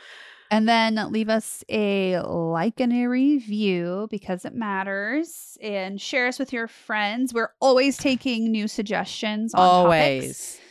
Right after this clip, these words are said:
Speaker 1: So please feel free to send us anything. Like, I'm serious, anything.
Speaker 2: Yes.
Speaker 1: But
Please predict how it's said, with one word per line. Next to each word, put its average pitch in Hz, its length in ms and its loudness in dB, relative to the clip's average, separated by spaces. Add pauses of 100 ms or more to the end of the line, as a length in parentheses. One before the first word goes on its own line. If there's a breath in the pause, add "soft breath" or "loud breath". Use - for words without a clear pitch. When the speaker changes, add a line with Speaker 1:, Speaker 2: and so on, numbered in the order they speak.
Speaker 1:
So 240 240 -2
please 285 600 -2
feel 214 160 -4
free 240 420 -4
to 190 100 -6
send 196 320 -8
us 190 280 -6 (200)
anything. 240 580 2
Like, 170 200 -2
I'm 233 160 0
serious, 180 580 -4
anything. - 640 -6 (180)
Speaker 2:
Yes. - 520 -8
Speaker 1:
But 214 440 -4